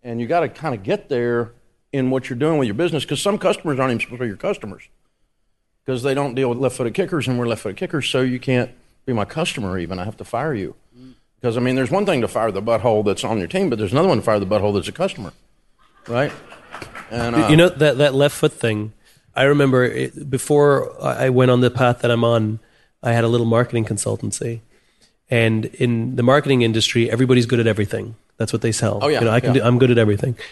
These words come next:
Speaker 2: And I remember I would go see
Speaker 1: Including lying.
Speaker 2: Exactly,
Speaker 1: Yeah.
Speaker 2: yeah. And I remember I'd go see clients, and they'd, they'd offer me, you know, a suite of business. And I'd say, "I'm really good at this.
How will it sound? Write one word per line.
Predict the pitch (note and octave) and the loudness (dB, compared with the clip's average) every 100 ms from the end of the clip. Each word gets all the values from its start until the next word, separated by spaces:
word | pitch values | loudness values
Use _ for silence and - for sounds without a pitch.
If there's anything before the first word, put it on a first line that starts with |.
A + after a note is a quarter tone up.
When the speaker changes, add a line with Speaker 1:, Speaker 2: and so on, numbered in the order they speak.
| - - _ | -20 -20 _
Speaker 2:
And | B2+ | 4
I | |
remember | B2+ D3+ D3+ | 6 6 6
I | C#3 | 6
would | D3 | 4
go | C#3 | 4
see | C3+ F3 | 4 4
Speaker 1:
Including | F3+ D3 | 4 4
lying. | C3+ C3 F#2 E2+ | 4 2 0 0
Speaker 2:
Exactly, | C#3 B2 B2+ A#2 G#2+ | 2 4 4 4 2
Speaker 1:
Yeah. | A#2 A2 | 2 0
Speaker 2:
yeah. | A2+ _ _ _ C3 | -2 _ _ _ 0
And | |
I | C3+ | 4
remember | C#3+ E3 E3 D3+ | 6 6 6 4
I'd | C#3+ C3+ | 2 4
go | C#3 C#3 C3+ D3+ | 6 6 4 0
see | - | -4
clients, | C3 C#3+ C#3 A#2+ A#2+ - _ - | 0 2 4 4 0 -10 _ -2
and | B2+ A#2+ | 0 2
they'd, | A#2+ A2+ - _ _ | 0 0 -8 _ _
they'd | - A#2+ | 0 2
offer | A2+ - | 2 2
me, | A2+ A2+ A2+ | 2 4 4
you | A2+ A2+ | 2 0
know, | G#2+ | 0
a | |
suite | - A#2+ A2+ | 0 0 2
of | |
business. | A2+ G#2+ A2+ A2 - - - _ - | 4 2 2 0 -6 -18 -20 _ -2
And | A#2+ | 0
I'd | A2+ | 2
say, | A#2 A#2 A2+ | 4 4 4
"I'm | A2 A#2 | 2 4
really | C#3+ C#3+ | 6 6
good | B2+ | 4
at | B2 | 2
this. | A#2+ G#2 - - | -2 -10 -12 -18